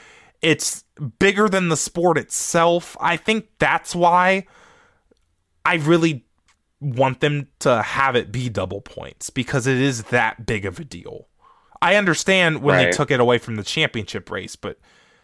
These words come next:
Speaker 1: the Indy five hundred's big. Um,
Speaker 2: Yeah.
Speaker 1: but at the same time, as you'll probably s-, kind of say, Alex, it is just one race. So, Alex, what do you think? What is your kind of side of it?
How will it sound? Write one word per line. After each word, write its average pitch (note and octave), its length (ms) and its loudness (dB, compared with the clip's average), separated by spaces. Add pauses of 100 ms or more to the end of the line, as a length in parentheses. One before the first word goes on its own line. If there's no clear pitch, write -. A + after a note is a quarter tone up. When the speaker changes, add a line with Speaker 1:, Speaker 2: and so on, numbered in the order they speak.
(340)
Speaker 1:
the D#3 240 0
Indy A#3 220 2
five - 280 0
hundred's A2 400 -2
big. F#2+ 340 -8 (680)
Um, A2 380 -2 (420)
Speaker 2:
Yeah. - 300 -6 (340)
Speaker 1:
but F#3+ 320 6 (100)
at E3 160 -2
the D#3+ 80 -4
same D3 280 0
time, D#3 560 2 (240)
as B2+ 280 0
you'll C3+ 180 4
probably B2 320 0
s-, - 160 -6 (220)
kind C3 220 -2
of G2+ 180 -6 (120)
say, D3+ 300 2
Alex, A2+ 360 2
it D#3 100 2
is D#3+ 160 2
just - 240 -4
one A2+ 160 -2
race. - 480 -16 (180)
So, D#3+ 240 6
Alex, F#3 300 4
what F#3 100 0
do D#3 80 -4
you A#2+ 60 -4
think? G2+ 340 -8
What C3+ 200 -2
is B2 120 -6
your A#2 120 -4
kind G#2 180 -6
of F2+ 60 -14
side E2+ 240 -8
of - 100 -16
it? - 160 -14